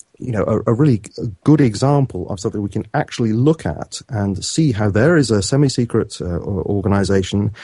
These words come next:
that exists. We could look at their documents,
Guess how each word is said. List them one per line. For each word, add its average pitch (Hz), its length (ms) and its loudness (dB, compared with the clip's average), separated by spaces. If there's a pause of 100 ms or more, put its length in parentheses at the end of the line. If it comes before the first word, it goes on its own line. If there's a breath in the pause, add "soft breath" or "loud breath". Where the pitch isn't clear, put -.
(160 loud breath)
that - 100 -4
exists. 92 640 0
We 95 120 -6
could 92 140 -4
look 117 120 -2
at - 80 -2
their 95 80 0
documents, 143 720 2